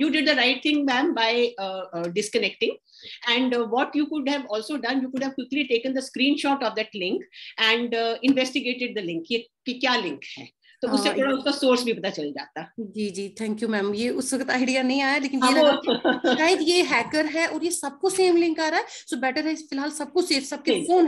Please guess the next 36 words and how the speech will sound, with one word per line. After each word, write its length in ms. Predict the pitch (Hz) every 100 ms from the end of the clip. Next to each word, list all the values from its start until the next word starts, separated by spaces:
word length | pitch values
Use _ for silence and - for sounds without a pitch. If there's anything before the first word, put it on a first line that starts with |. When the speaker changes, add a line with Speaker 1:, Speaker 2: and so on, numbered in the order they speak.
| 277
Speaker 2:
hack 140 | 233
हो 120 | 233
जाते, 340 | 208 202 190 180 - - -
क्योंकि 200 | 311 302
अभी 260 | - 269 339
बच्चों 360 | 240 262 330
को 80 | 339
भी 120 | 359
नहीं 100 | 339
पता 220 | 311 269 262
था 140 | 262
या 240 | 262 254
parents 520 | 247 - 262 302 339 -
जो 100 | 262
सीख 260 | 269 262
रहे 160 | 247 240
थे, 120 | 254
ये 100 | 254
starting 380 | 254 262 254 277
सेशन 240 | 262 240
में 100 | 226
हुआ, 180 | 214 208
like, 360 | 208 208 - - - -
COVID 260 | 254 247 233
के 80 | 262
starting 440 | 262 233 233 240
में 80 | 214
हुआ, 220 | 208 262 - - -
तो 80 | 294
maybe 380 | 254 285 330
सबका 260 | 392 370 381
data 260 | 294 285 311
चला 220 | 285 247
जाता 220 | 220 220
या 120 | 247
कुछ 220 | 254 262